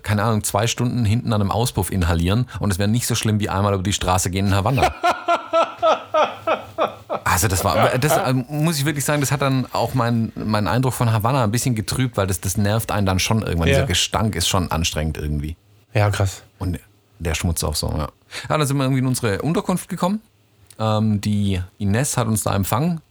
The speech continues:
Speaker 1: Die spricht kein Wort Englisch. Wir sprachen kein Wort Spanisch. Das
Speaker 2: Mhm.
Speaker 1: war dann direkt mal spannend und interessant.
Speaker 2: Mhm.
Speaker 1: Haben uns da mit Händen und Füßen und einem Sprachführer irgendwie verständigt.
Speaker 2: Okay.
Speaker 1: Aber da muss man sagen, da kommen dann,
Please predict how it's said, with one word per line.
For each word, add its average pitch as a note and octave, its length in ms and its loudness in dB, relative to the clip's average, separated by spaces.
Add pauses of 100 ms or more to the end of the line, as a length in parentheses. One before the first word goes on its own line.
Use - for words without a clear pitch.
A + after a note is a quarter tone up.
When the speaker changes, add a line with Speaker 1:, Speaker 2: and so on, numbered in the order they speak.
Speaker 1:
Die A#2 240 2
spricht - 340 -2
kein A2+ 220 2
Wort G#2 160 2
Englisch. C#3+ 420 0
Wir A2 140 2
sprachen A2+ 440 0
kein G#2+ 220 0
Wort G2+ 140 0
Spanisch. C#3+ 400 0
Das G#2+ 120 0
Speaker 2:
Mhm. F#2+ 40 0
Speaker 1:
war A2 80 2
dann G#2+ 100 0
direkt G2+ 240 0
mal F#2+ 100 2
spannend C3+ 380 0
und G#2+ 120 0
interessant. G#2+ 520 0
Speaker 2:
Mhm. C3 280 0
Speaker 1:
Haben A#2 140 2
uns A2 100 0
da - 120 0
mit A#2 120 2
Händen C3+ 280 -2
und B2+ 140 0
Füßen C#3+ 360 -2
und A#2+ 120 0
einem A2 80 0
Sprachführer A2+ 640 0
irgendwie B2+ 340 0
verständigt. B2 640 -2
Speaker 2:
Okay. B2 220 2 (100)
Speaker 1:
Aber F#2 280 2 (400)
da G2+ 120 2
muss A2 200 0
man G2+ 80 -2
sagen, G2 200 2
da F#2+ 100 2
kommen G2+ 260 0
dann, F#2 360 2